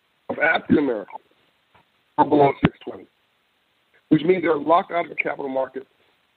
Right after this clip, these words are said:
can't get a small business loan. They're gonna get a really not so great mortgage loan. They don't know what they don't know. They're, they're li-, you know, so,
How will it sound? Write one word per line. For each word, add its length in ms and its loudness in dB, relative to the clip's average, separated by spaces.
can't 180 0
get 100 4
a 100 2
small 240 4
business 340 -2
loan. 460 -4
They're 120 2
gonna 140 2
get 100 4
a 200 0
really 540 2
not 280 0
so 100 -2
great 280 0
mortgage 360 -4
loan. 340 -4
They 260 4
don't 340 2
know 120 0
what 120 -2
they 140 2
don't 320 -12
know. 280 -8
They're, 200 0
they're 240 -8
li-, 280 4
you 100 -12
know, 240 -2
so, 200 2